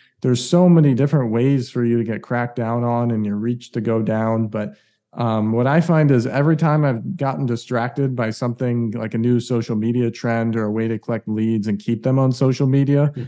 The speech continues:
Speaker 1: I've found that those people do not buy nearly as often as the people from my email list. And I think that's just because I talk to them every day and eventually they get to know me and,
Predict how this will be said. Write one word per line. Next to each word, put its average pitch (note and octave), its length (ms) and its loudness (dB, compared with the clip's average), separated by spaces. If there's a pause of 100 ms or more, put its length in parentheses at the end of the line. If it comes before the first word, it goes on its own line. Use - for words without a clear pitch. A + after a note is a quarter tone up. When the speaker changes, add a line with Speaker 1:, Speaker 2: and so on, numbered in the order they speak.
(220)
Speaker 1:
I've C3 200 -2
found C#3 360 0
that B2 120 0
those B2+ 200 -2
people C3+ 260 -4
do B2 180 0
not A#2+ 320 0
buy A2+ 300 -2
nearly A#2+ 420 0
as A2+ 140 -4
often A2+ 400 -2
as A#2 160 -4
the G#3 100 -6
people A#2+ 300 -4
from A2 160 -2
my G#2+ 140 0
email A#2+ 320 2
list. D#3+ 240 2
And B2+ 80 0
I A2 80 0
think F3+ 220 2
that's D#3 180 -4
just D3+ 240 -4
because C3 400 0 (340)
I B2 160 -4
talk C#3 360 -4
to A2+ 120 -6
them G#2+ 240 0
every G#2 240 -4
day G#2+ 320 -6
and A2 160 -2
eventually A#2 460 0
they A2+ 140 0
get G#2+ 180 -4
to G#2 100 -8
know A2+ 220 2
me A2 260 0
and, G#2 220 -6